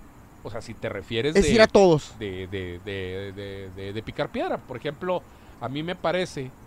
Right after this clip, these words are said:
Speaker 1: trasladándolo a la época laboral, pues cuando, cuando dos periódicos estaban fuertes, si estabas en uno o estabas en otro,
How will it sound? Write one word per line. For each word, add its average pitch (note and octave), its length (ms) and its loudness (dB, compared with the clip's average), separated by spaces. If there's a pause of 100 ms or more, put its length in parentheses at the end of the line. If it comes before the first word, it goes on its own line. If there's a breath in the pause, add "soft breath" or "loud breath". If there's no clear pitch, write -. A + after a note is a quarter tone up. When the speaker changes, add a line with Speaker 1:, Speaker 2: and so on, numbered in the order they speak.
Speaker 1:
trasladándolo A#2+ 960 0
a A2 80 -6
la G2 160 -4
época D3+ 320 -8
laboral, G#2+ 500 0 (540 soft breath)
pues A2 180 -4
cuando, G2 760 -6 (160)
cuando G#2 300 -4
dos B2 160 -4
periódicos C#3+ 440 -4
estaban A#2+ 340 -2
fuertes, D3 320 -6
si - 100 -14
estabas C#3+ 360 0
en C#3 100 -4
uno E3+ 200 -6
o A#2+ 120 -8
estabas C3 340 -6
en D3 120 -4
otro, E3 280 -4